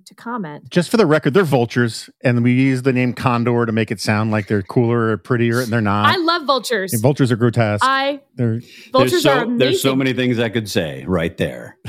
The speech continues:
Speaker 1: <laughs> Jonah, you know, when
Speaker 3: <laughs>
Speaker 1: India killed off their vultures, they had a huge problem.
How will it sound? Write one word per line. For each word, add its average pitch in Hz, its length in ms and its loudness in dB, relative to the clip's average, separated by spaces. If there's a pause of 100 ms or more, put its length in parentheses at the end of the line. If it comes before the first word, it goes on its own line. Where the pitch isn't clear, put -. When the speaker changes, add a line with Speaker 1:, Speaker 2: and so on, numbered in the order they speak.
Speaker 1:
<laughs> 147 180 2
Jonah, 285 420 2 (400)
you 302 80 2
know, 359 180 0
when 294 180 0
Speaker 3:
<laughs> - 0 -
Speaker 1:
India 262 600 -4 (180)
killed 349 280 -2
off 285 180 -2
their 285 160 0
vultures, 269 460 -4
they 269 100 0
had 277 100 0
a 240 40 -2
huge 349 400 -4
problem. 226 580 -6